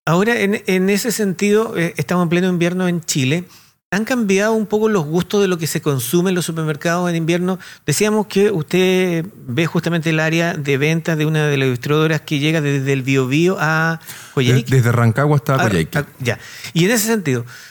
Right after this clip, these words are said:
Speaker 1: ¿qué es lo que baja en este, en esta época o qué bajaba antes o antes subía? ¿Qué ha cambiado en el gusto?
Speaker 2: Yo lo que voy a hacer, un, un ejemplo con la mascota.
Speaker 1: Ujú.
Speaker 2: Mi mamá y tu mamá, probablemente, a nuestros perros, en las, cuando somos pequeños, hace treinta y cinco, cuarenta años atrás, o cincuenta,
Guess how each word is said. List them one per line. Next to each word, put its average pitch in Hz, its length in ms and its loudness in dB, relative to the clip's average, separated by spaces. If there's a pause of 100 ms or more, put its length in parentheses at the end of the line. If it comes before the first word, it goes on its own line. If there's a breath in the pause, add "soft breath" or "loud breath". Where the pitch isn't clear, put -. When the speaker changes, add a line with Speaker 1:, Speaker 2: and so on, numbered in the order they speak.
(140)
Speaker 1:
¿qué 220 140 -2
es 247 40 2
lo 240 120 2
que 185 160 0
baja 196 340 -2
en 170 100 -2
este, 175 520 -2
en 151 100 -4
esta 160 240 -2
época 165 340 -2
o 147 120 0
qué 185 120 0
bajaba 170 540 0
antes 170 680 -2
o 139 200 0
antes 160 240 -2
subía? 160 300 0
¿Qué 214 120 -2
ha 226 40 -2
cambiado 175 440 0
en 170 60 0
el 156 100 -2
gusto? 165 400 -2 (140)
Speaker 2:
Yo 127 220 2
lo 143 100 0
que 113 100 0
voy 120 160 4
a 127 60 4
hacer, - 160 -6 (420)
un, 113 320 0
un 120 140 4
ejemplo 131 280 0
con 117 100 4
la 104 60 4
mascota. - 380 -4
Speaker 1:
Ujú. 117 280 -6 (480)
Speaker 2:
Mi 117 180 4
mamá 151 320 2 (240)
y - 80 -8
tu 110 100 0
mamá, 113 260 2
probablemente, 98 600 -4
a 92 140 -4
nuestros 90 280 -6
perros, 127 440 -4
en 92 60 -4
las, 82 100 -6
cuando - 340 -10
somos 104 280 -6
pequeños, 101 400 -2
hace 95 100 -10
treinta 92 320 -4
y - 20 -8
cinco, 113 200 -4
cuarenta 104 260 -2
años 107 80 -2
atrás, - 260 -6
o - 80 -8
cincuenta, - 500 -2